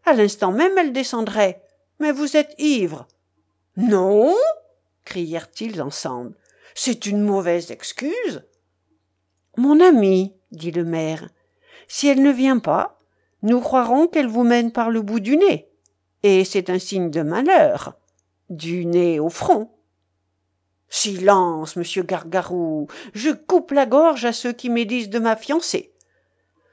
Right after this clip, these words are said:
Cela se gâte, dit tout bas le maire.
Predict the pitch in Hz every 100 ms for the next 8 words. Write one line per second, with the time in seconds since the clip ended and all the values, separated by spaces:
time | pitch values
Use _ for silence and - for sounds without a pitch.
0 | _ _ _ _ _ _ - - 180 196
1 | 208 - 311 190 208 208 214 214 - 233
2 | 226 - _ _ _ 185 180 202 165 160
3 | 196 170 151 139 113 - -